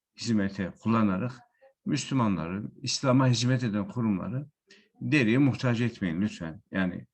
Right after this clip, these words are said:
artık Müslümanlar bunu aşmış olması lazım. Ee, şimdi söz velilerimizin, ben herkesin bayramını tebrik ediyorum. Söz velilerimizin, e, söz almak isteyen velilerimiz buyursunlar. E, mikrofonu açıp, e,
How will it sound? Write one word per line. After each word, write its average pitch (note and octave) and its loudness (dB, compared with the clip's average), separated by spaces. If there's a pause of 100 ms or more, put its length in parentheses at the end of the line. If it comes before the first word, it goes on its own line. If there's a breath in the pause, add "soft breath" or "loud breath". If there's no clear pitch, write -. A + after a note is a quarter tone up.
(140)
artık F2 -10
Müslümanlar F#2+ -4
bunu G#2 -2
aşmış - -6
olması E2+ -8
lazım. D#2 -10 (1000 soft breath)
Ee, B2+ 2
şimdi E3 4
söz D#3+ 2
velilerimizin, D#3 2 (920)
ben A2+ 6
herkesin A#2 2
bayramını G#2+ 0
tebrik G2+ -4
ediyorum. G2+ -2 (320 soft breath)
Söz C#3 4
velilerimizin, C3+ 4 (440)
e, G#2 0
söz C3 2
almak A#2 4
isteyen A2+ 0
velilerimiz A#2 2
buyursunlar. F#2 -2 (120)
E, G2 0
mikrofonu A2 0
açıp, A#2+ -2 (280)
e, G2 -8